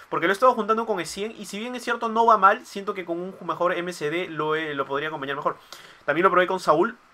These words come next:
eh, que es un M C como él, o sea, tendría dos volantes, eh, box to box en el medio campo y ninguno se quedaría atrás.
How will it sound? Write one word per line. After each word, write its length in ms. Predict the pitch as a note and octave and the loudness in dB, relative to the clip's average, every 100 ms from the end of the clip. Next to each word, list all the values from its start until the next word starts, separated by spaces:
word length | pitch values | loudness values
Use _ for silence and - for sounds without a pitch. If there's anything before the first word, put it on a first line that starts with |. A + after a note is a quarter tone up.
| - | -10
eh, 420 | B2+ B2 A#2+ A#2 - | -6 -6 -8 -10 -8
que 100 | C#3 | -8
es 140 | - | -6
un 100 | D3 | -8
M 160 | C#3+ B2+ | -6 -6
C 200 | E3+ E3 | -6 -6
como 200 | B2+ D#3 | -2 -2
él, 100 | F3+ | -2
o 40 | |
sea, 160 | B2+ A#2+ | -10 -12
tendría 380 | - B2+ C#3+ | -12 0 0
dos 200 | C#3 E3 | 2 0
volantes, 420 | D#3+ D3 D3+ D3+ - | 4 2 2 -6 -8
eh, 100 | B2 | -6
box 220 | C3 C3+ | -6 -6
to 80 | C#3+ | -6
box 280 | C#3 C#3 - | -6 -6 -12
en 140 | C3 B2 | -10 -8
el 80 | |
medio 180 | C3 C#3+ | -2 0
campo 320 | C#3+ D3+ G#3+ - | 0 0 -4 -4
y 120 | B2+ | -10
ninguno 320 | B2+ C#3+ D#3+ | -8 -6 -6
se 120 | D3+ | -6
quedaría 260 | C3+ C3 C3+ | -4 -2 0
atrás. 280 | D#3 A3 | 0 -2